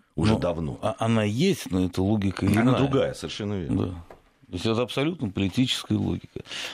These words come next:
Speaker 2: А что будет, если нас не будет в олимпийском движении, никто не просчитывает.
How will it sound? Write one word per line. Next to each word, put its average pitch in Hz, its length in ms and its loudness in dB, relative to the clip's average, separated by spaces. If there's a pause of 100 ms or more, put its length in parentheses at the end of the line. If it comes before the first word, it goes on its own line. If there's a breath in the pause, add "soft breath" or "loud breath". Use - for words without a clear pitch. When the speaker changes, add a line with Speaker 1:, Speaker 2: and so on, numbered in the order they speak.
Speaker 2:
А 131 100 -2
что 240 160 -2
будет, 208 220 2
если 143 200 0
нас 151 260 0
не 139 100 4
будет 135 280 2
в 110 60 2
олимпийском 120 580 2
движении, 151 540 4
никто 107 280 2
не 139 120 4
просчитывает. - 640 -4